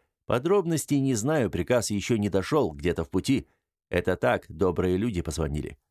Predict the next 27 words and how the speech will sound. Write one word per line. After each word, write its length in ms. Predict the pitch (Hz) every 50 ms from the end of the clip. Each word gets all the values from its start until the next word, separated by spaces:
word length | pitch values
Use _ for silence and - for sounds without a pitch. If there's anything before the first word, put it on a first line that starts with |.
| _ _ _ _ _
Рад 340 | - 76 80 98 131 139 _
поди». 340 | 143 131 113 98 - - _ _ _ _ _ _ _ _ _ _
От 160 | - 123 -
небольшого 500 | 131 117 117 113 107 - - 113 101 95
зеркала 460 | 87 90 104 98 90 - 95 87 87
в 80 | 85 92
углу 240 | 98 87 95 95 90
кабинета 640 | - 92 87 90 90 107 113 104 - 98 92 - _ _ _ _
прокричал 640 | - 104 101 - 101 104 95 - - 90 78 73
генерал. 540 | 65 69 80 78 85 85 76 71 - - _ _ _ _ _ _ _ _ _ _
Пётр 300 | _ 185 175 165 - 135
и 40 | 135
в 80 | 117 -
прошлый 540 | - 117 117 135 120 92 - - 85 82 80
раз 180 | 82 87 82
заметил 440 | 78 90 95 104 104 95 - 101 95
громкий 420 | 90 101 107 110 95 - - 101
голос 320 | 98 107 123 117 104 92 -
начальника 520 | 101 101 - - 113 104 101 95 - 110
училища. 540 | 104 104 - - 90 73 69 - - - - - _
Война. 440 | - 95 110 120 - 92 - - - _ _ _ _ _ _
Скорее 360 | - - - - - - 107
всего, 280 | - - 139 143 135 -
последствия 680 | - 110 101 - 120 120 113 - - - 98 95 87
контузии. 580 | - 98 92 87 - 76 76 67 69 - - _ _ _ _ _ _ _ _ _ _ _
«Конечно, 480 | - 117 107 113 147 160 - - 170 147
рад. 200 | 127 98 80